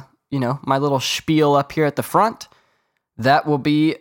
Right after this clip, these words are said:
on the back end. We talked a lot about, um, the Justin Falk, Joel Edmondson, Dominic Bach trade,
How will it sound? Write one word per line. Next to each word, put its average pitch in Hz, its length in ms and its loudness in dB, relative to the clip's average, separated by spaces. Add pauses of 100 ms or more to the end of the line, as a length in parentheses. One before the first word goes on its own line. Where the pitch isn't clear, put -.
(120)
on 135 200 0
the 139 60 0
back 139 300 0
end. 127 100 0
We 113 80 -2
talked 123 300 -2
a 120 60 -2
lot 113 280 -2
about, 110 380 -4
um, 101 440 -2 (140)
the 110 300 -4
Justin 143 380 0
Falk, 131 500 0 (220)
Joel 131 200 2
Edmondson, 127 340 -2
Dominic 117 400 -2
Bach 117 300 0
trade, 101 480 -4